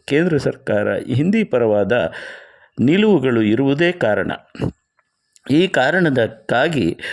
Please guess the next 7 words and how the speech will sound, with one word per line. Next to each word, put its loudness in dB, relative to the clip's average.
ಕನ್ನಡದ 0
ಕತ್ತು -4
ಹಿಸುಕುವಂತಹ -2
ಪರಿಸ್ಥಿತಿ -2
ಇರುವುದರಿಂದ 0
ರಾಜಕೀಯವನ್ನು 0
ಬದಿಗಿರಿಸಿ -2